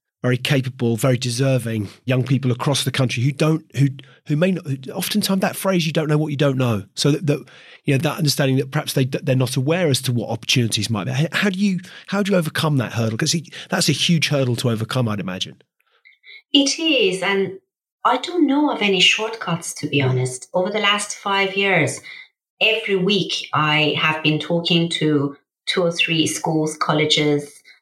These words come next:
Speaker 2: sixth form colleges, universities. I individually write to young people, um, so that they become talent ambassadors for Migrant Leaders. I don't know any other way other than hard work and just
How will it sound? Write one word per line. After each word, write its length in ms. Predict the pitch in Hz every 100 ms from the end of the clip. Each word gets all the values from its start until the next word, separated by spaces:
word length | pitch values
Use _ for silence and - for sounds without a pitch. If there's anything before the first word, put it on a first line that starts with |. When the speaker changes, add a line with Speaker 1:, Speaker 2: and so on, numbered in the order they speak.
| -
Speaker 2:
sixth 200 | - -
form 200 | 156 156
colleges, 540 | 156 147 - 143 -
universities. 880 | 143 143 170 180 170 165 156 156 151 - - _
I 160 | 156 151
individually 680 | 160 156 156 202 196 151 147
write 480 | 151 156 180 180 -
to 260 | - 160 147
young 300 | 151 151 160
people, 640 | 160 151 - 151 147 147 -
um, 140 | 127
so 140 | 127 147
that 180 | 135 131
they 120 | 123
become 300 | 120 - 147
talent 400 | - 190 190 185
ambassadors 640 | 170 160 160 - 165 151
for 80 | -
Migrant 480 | 156 147 143 151 143
Leaders. 560 | 147 147 147 147 147 - - - - _ _ -
I 120 | 180
don't 180 | 196 214
know 100 | 220
any 380 | 220 233 233 -
other 260 | 208 220
way 380 | 190 190 185 165
other 200 | 165 -
than 200 | 175 160
hard 480 | 156 - 175 170 170
work 520 | 175 185 165 139 -
and 200 | - 160
just 240 | 160 160